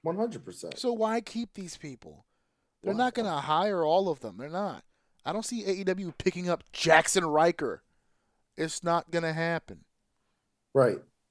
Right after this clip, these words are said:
Speaker 2: You know, so now, I mean, to bring it back to the Survivor Series, the people who, look at all the releases that have happened in twenty twenty-one, right? People have been making a big deal. What is it, like seventy people overall throughout the year of people that they've cut?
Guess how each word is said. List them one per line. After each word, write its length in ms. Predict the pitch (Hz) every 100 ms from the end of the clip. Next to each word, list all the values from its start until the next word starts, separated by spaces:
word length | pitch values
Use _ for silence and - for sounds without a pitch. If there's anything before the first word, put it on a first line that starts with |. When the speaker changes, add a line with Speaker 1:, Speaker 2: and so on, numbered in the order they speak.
| _ _ -
Speaker 2:
You 100 | 117
know, 200 | 139 160
so 300 | - 165 143
now, 360 | 151 151 175 147
I 60 | 165
mean, 180 | 156
to 80 | 143
bring 220 | 135 156
it 100 | 151 135
back 200 | 156 156
to 60 |
the 100 | 135
Survivor 480 | - 135 139 170 202
Series, 380 | 165 135 120 131
the 80 | -
people 380 | - 208 - 180
who, 180 | 185 - - - - 190
look 140 | 254
at 60 | 311
all 120 | 285
the 120 | 269
releases 500 | 220 202 220 220 208
that 140 | 180 165
have 100 | 156
happened 480 | 175 175 180 170
in 140 | 160 151
twenty 420 | - 165 160 160
twenty-one, 760 | - 160 143 135 135 120 73 - _ -
right? 380 | 120 156 170 -
People 240 | 170 175
have 80 | 151
been 100 | 147
making 240 | 151 151
a 40 | 131
big 260 | 147 139
deal. 100 | 139
What 140 | 131 151
is 100 | 135
it, 80 |
like 160 | 92 85
seventy 400 | - 135 135 139
people 380 | - 139 151 139
overall 540 | 139 131 127 139 151
throughout 300 | 156 135 127 -
the 80 |
year 380 | 117 120 131 165 - _ _ _ _ _
of 200 | 117 113
people 260 | - 143 135
that 80 | 120
they've 200 | 123 123
cut? 320 | - 147 196